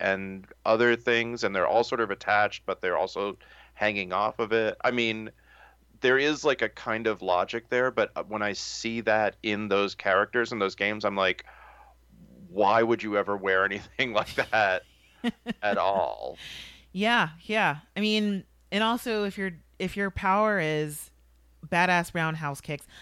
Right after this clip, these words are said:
Speaker 2: I don't know. I just kinda think that if you have things that's just kind of floating off of you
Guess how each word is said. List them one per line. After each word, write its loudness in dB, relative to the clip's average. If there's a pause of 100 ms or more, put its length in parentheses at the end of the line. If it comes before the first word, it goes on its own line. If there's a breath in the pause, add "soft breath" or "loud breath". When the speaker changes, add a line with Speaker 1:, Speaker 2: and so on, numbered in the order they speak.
(140)
Speaker 2:
I -4
don't 2
know. 6
I 4
just -4
kinda 0
think -2
that 2 (280 soft breath)
if -2
you 0
have 6
things 0 (460)
that's -8
just -4
kind 0
of -2
floating 2
off 2
of -6
you -6